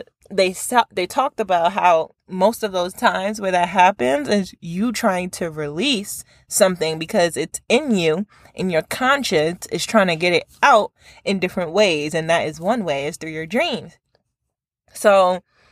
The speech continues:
that just led me to say, "Okay, I need to be managing my thoughts, and I also need to be releasing my feelings. I can't be pent up."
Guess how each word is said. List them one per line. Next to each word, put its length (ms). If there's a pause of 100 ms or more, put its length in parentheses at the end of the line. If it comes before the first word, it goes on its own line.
(280)
that 200
just 200
led 240
me 300
to 160
say, 560 (340)
"Okay, 500 (460)
I 120
need 180
to 80
be 140
managing 460
my 160
thoughts, 640 (1400)
and 160
I 140
also 320
need 200
to 120
be 460 (180)
releasing 760 (1300)
my 180
feelings. 680 (380)
I 100
can't 560
be 140
pent 380
up." 380